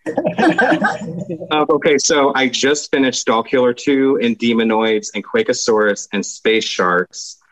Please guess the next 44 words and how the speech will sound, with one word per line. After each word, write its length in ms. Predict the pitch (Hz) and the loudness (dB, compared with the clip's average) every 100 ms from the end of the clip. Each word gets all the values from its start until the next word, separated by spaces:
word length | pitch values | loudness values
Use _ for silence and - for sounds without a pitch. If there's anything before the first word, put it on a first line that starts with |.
| _ _ _ | _ _ _
And 460 | 120 110 104 98 98 | -2 0 2 0 0
I'm 140 | 110 | 2
about 240 | 104 113 113 | 2 2 0
to 60 | |
start 260 | - 120 101 | 0 0 2
Mega 360 | 104 107 123 | 2 2 2
Ape, 280 | 120 131 147 _ | 2 2 0 _
Hell 180 | - 117 | -2 0
of 100 | 117 | 0
the 60 | 120 | -2
Screaming 360 | - 127 120 | -4 -2 2
Undead, 640 | 123 139 143 104 92 98 110 _ _ _ | 2 2 0 0 0 -2 -4 _ _ _
and 140 | 113 104 | -2 0
the 60 | |
Meat 140 | 107 107 | 2 0
Hook 120 | 123 | 0
Massacre 440 | 117 110 - 117 | -2 -4 -2 -2
T 160 | 107 113 | -2 -2
V 180 | 110 117 | 0 0
series. 640 | - 98 87 87 85 - | 0 0 0 0 -4 -8
And 80 | 104 | -4
there's 160 | 95 110 | -2 0
also 300 | 117 - 117 | -2 2 0
a 40 | |
British 400 | 101 113 117 - | 2 2 2 0
remake 340 | 120 107 104 | 0 2 0
of 100 | 95 | -2
Terror 260 | - 110 107 | -4 0 0
Black 200 | 107 104 | 0 -2
Tree 140 | - | -4
Forest, 380 | 107 117 113 - | 0 2 0 0
my 80 | 101 | -6
first 320 | - 107 104 | -2 -2 -2
feature 240 | - 104 101 | -4 -2 -2
that 120 | 95 | -2
Sam 220 | - 107 | -2 -2
Mason 280 | 104 92 113 | 0 -2 -4
Bell's 300 | 98 101 90 | -2 -2 -4
directing 300 | - 80 80 | -6 -8 -8
right 160 | 80 78 | -12 -8
now 120 | 85 | -6
that 80 | 87 | -4
I'm 80 | 92 | -4
producing. 420 | - 196 - - | -2 -2 -2 -12